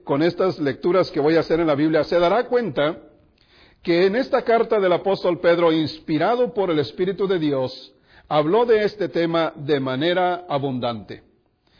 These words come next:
Mire, por ejemplo, en el capítulo dos de la primera carta de Pedro,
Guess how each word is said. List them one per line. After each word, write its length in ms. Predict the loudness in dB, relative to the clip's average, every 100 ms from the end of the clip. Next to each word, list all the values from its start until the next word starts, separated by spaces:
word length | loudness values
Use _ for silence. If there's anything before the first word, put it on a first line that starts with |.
| _
Mire, 180 | -2 0
por 160 | 4 4
ejemplo, 500 | 4 0 2 4 4
en 140 | 4
el 140 | 0 0
capítulo 480 | -2 -2 0 2
dos 440 | 4 4 2 -12 -20 _ _ _ _ _ _ _ -4
de 140 | 0
la 120 | 0
primera 360 | 0 0 0 2
carta 320 | 0 0 0
de 100 | 0
Pedro, 560 | 0 0 0 -4 -8